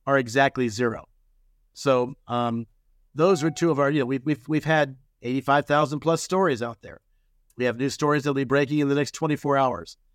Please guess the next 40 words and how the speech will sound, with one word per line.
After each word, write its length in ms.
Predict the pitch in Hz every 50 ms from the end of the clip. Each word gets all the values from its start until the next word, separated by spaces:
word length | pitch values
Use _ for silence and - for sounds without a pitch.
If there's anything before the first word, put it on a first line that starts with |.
| _ _ _ _ _ _
Uh, 340 | 117 120 117 117 117 117 113 - -
and, 320 | 123 123 123 123 120 -
um, 420 | 127 123 123 120 120 117 120 120 - _ _ _ _ _ -
it 120 | 135 143
is 140 | 143 139 120
only 260 | 160 185 196 190 180
through 440 | 156 - - 151 151 151 147 143 143
the 100 | 123 131
utilization 720 | 139 139 139 139 135 113 123 131 135 123 - - 127 127 -
of 320 | 120 120 120 120 113 113 - _ _ _ _ _ _ _ _ _ _
journalists 640 | 107 143 147 156 156 151 147 147 139 - - - -
and 160 | 127 123 120
the 60 | 120
media, 500 | 123 135 147 139 131 117 104 104 110 113 _ _ _ _ _ _ _ _ _ _ _ -
just 240 | - 185 165 -
like 180 | 170 160 139 -
here 340 | - 117 107 113 127 131 - _ _ _ _ _ _ _ -
in 120 | 117 123
Analysis, 640 | 127 127 120 117 117 123 120 - - 135 127 - - -
um, 360 | 123 123 123 123 123 120 110 - _ _ _ _ _ _ _
that 120 | - 131 131
we 100 | 139 143
can 140 | 131 135 117
fight 280 | - 143 143 139 -
back 240 | - 135 131 123 - _ -
most 260 | 123 127 120 - 120
effectively. 580 | 110 - 123 117 104 - 92 92 - - - _ _ _ _ _ _
As 100 | - 101
I 100 | 120 127
said 180 | 120 - 143 139
before, 300 | 143 123 - 165 156 131
this 220 | 113 135 139 -
interview 320 | 165 165 170 143 123 131 127
is 120 | 127 113
going 120 | 127 127 123
to 80 | 127
go 240 | 120 127 131 131 131
directly 480 | 117 117 113 113 120 123 - - 143 135
to 120 | - 151
the, 140 | 151 165 156